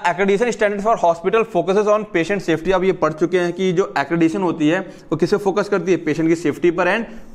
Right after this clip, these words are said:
quality of the delivery of service, कि जो सर्विस दी जा रही है उसमें क्वालिटी होनी चाहिए। By the hospitals and changing healthcare environment, जो हॉस्पिटल के द्वारा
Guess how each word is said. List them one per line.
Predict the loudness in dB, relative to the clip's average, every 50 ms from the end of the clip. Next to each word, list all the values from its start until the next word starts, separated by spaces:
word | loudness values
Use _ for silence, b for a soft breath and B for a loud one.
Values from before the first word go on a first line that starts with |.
| -2 0
quality | 0 2 0 0 2 2 2
of | 2 2 2 0
the | 0 0
delivery | 0 0 0 0 2 2 2
of | 0 0 -2
service, | -6 -6 -4 -6 -6 -8 B B B B B B 0
कि | 0
जो | 0
सर्विस | 2 2 2 2 2 0
दी | 0 0 2
जा | 2 4 4
रही | 4 2
है | 2
उसमें | 2 0 -2 0
क्वालिटी | 2 2 2 2 2 0 0
होनी | 0 0 0
चाहिए। | 0 0 0 0 0 -2 B B B B -4 0
By | 0 2 2 2 2
the | 2 0 2 2
hospitals | 0 -2 0 -2 -2 0 0 0 0 0
and | -2 -4 -4 -4 -2
changing | -2 0 0 2 0 0 0 0
healthcare | 0 -2 0 0 0 0 0
environment, | 0 -2 -2 -2 -4 -6 -6 -8 B B B B B B B -20 -12 -4 0
जो | 0 2
हॉस्पिटल | 2 2 0 0 -2 -2 -2 -2 0
के | 0 0
द्वारा | 2 2 2 2 0 -2